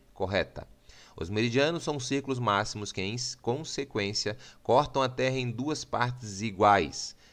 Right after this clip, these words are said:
De polo a polo, sendo o Equador seu ponto de origem. Meridiano, né, vai dividir a Terra em hemisfério leste e oeste. É o meridiano de Greenwich, beleza? Fácil, né?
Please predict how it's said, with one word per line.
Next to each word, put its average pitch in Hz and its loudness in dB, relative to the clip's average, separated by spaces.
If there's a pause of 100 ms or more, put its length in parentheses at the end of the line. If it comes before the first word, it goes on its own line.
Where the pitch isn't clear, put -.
De 85 0
polo 135 4
a 135 4
polo, 104 6
sendo 90 -4
o 92 4
Equador 117 0
seu 131 0
ponto 139 -2
de 120 2
origem. 107 0 (400)
Meridiano, 101 0 (460)
né, 101 -4 (220)
vai 87 0
dividir 90 -2
a 101 4
Terra 101 0
em 92 -4
hemisfério 87 -2
leste 98 -2
e 165 -2
oeste. 101 0
É 87 -4
o 87 -6
meridiano 90 -4
de 87 0
Greenwich, 87 -6
beleza? 120 -2
Fácil, - 0
né? 104 -8